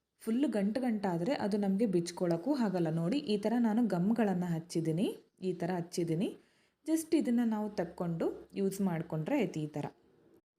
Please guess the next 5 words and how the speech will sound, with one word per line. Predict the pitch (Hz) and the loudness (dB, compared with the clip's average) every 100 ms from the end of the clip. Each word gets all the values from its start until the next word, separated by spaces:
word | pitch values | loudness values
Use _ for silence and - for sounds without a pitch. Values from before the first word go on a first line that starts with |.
| _ _ _ _ _ - | _ _ _ _ _ -4
ಈ | 285 | -2
ಥರ | 294 302 | 0 0
ಮಾಡ್ಕೊಂಡ್ರೆ | 285 202 202 - 220 202 247 | 0 0 -2 0 0 2 0
ಥ್ರೆಡ್ | - 240 202 247 | 2 2 2 2
ಕೂಡ | 277 214 | 2 4